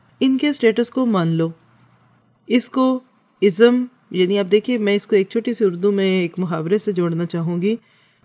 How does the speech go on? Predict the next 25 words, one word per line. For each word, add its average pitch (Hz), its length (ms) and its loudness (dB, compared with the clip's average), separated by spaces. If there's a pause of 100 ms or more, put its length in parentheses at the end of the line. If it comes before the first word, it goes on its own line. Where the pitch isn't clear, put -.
ہمارے 226 220 2
یہاں 247 100 4
ایک 233 160 0
بڑا 220 140 4
معروف 208 340 2
جملہ 180 280 0
ہے 185 100 -2 (340)
کہ 196 100 -2
"مشکل 185 480 0
میں 196 120 0
تو 185 160 -2
گدھے 170 260 -2
کو 175 180 -4
بھی 175 120 -2
باپ 156 340 -6
کہہ 143 120 -6
دو۔" 139 160 -10 (340)
وہ 233 60 -8
کیسی 269 320 -2
مثال 226 380 0
ہے، 214 60 4
اس 202 100 -2
کو 208 100 2
چھوڑ 175 240 0
دیجیے۔ 156 360 -4